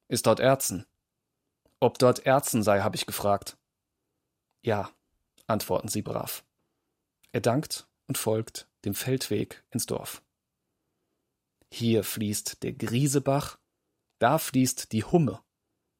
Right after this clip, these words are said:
und da verläuft die Reichsstraße von der Maas bis an die Memel. Hier der Metzger Horte,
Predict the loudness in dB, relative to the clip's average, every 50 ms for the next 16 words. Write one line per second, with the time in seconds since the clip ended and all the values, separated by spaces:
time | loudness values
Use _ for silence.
0 | _ _ _ -10 -4 2 4 4 4 4 4 2 4 4 4 4 4 2 0 0
1 | 2 2 2 2 2 0 -2 -2 2 4 4 4 4 4 0 0 0 -2 _ _
2 | _ _ _ _ _ -4 0 4 4 6 6 6 6 6 4 2 2 -2 -6 -10
3 | _ _ _ _ _ _ -8 -6 -2 -2 0 2 2 2 2 0 0 -2 -6 -10
4 | -14 -20 _ _ _ _ _ _ _ _ _ _ _ _ _ _ _ _ _ _
5 | _ -6 -2 2 2 2 4 2 2 0 0 -2 -2 -2 0 2 2 2 2 0
6 | 0 2 2 2 0 -4 -4 -6